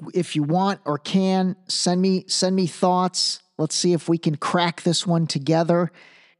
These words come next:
And that's about it. I'm gonna do a short one today. We're gonna go back to, like, eighteen minutes on this one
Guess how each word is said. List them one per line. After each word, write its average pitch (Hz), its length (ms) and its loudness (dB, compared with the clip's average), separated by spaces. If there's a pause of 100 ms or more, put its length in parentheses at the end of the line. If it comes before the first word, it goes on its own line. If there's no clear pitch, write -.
(140)
And 147 800 0 (480)
that's 196 240 0
about 214 420 2
it. 208 200 2
I'm 156 120 0
gonna 202 180 0
do 196 240 2
a 175 60 2
short 196 420 0
one 196 260 2
today. 185 680 0
We're 151 220 -4
gonna 156 280 0 (220)
go 165 140 2
back 160 340 -2
to, - 120 -2
like, 143 420 -2
eighteen 185 500 0
minutes 185 360 0
on 190 200 2
this 196 260 0
one 190 320 2